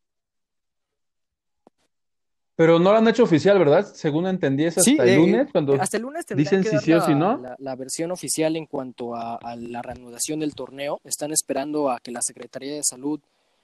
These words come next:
Speaker 2: brinde todos los protocolos para, para poder regresar a, a ese tipo de actividades. Sin embargo, ya esto es un gol-, golpe demasiado fuerte a, a las aspiraciones de la Liga M X a, a reanudar actividades,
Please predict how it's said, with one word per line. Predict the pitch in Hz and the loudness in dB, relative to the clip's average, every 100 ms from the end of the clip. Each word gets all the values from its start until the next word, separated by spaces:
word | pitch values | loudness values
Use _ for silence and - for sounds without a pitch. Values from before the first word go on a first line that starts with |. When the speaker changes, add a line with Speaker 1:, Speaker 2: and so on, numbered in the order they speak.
| _ | _
Speaker 2:
brinde | 151 151 160 156 | -4 -2 -2 -2
todos | - 151 151 | -2 -2 -2
los | 135 - | -4 -10
protocolos | - 123 127 - 156 147 131 | -12 -12 -10 0 2 2 -2
para, | - 117 117 113 | -8 -6 -6 -8
para | - 123 | -10 -10
poder | 113 127 131 | -8 -6 -4
regresar | 139 123 117 135 131 | -4 -6 -6 -4 -2
a, | 120 | -4
a | 120 | -6
ese | 127 - | -6 -6
tipo | - 131 143 | -8 -6 -4
de | 123 | -6
actividades. | - 117 131 151 185 254 - _ _ _ | -6 -4 0 2 2 -2 -10 _ _ _
Sin | - 143 | -6 -2
embargo, | 139 147 170 180 | 0 2 4 4
ya | 160 165 170 147 | 4 2 2 -2
esto | 160 - | -10 -10
es | 185 | -12
un | 175 | -10
gol-, | 165 175 165 - | -8 -8 -10 -8
golpe | 156 170 180 | -6 -6 -6
demasiado | 147 127 - 151 160 | -10 -10 -10 -10 -10
fuerte | - 156 156 196 | -8 -8 -8 -6
a, | 202 127 | -6 -6
a | 117 120 | -8 -14
las | 120 117 | -16 -16
aspiraciones | 120 - 123 123 175 156 135 | -18 -16 -14 -12 -10 -8 -8
de | |
la | 117 117 | -8 -6
Liga | 135 147 143 | -4 -2 -2
M | 131 139 | -4 -8
X | 135 - 202 139 | -10 -10 -10 -8
a, | 113 107 101 _ | -8 -8 -14 _
a | - 131 | -6 -2
reanudar | 135 127 127 139 | -2 -4 -4 -4
actividades, | - 131 120 123 156 143 - | -4 -6 -4 0 0 0 -4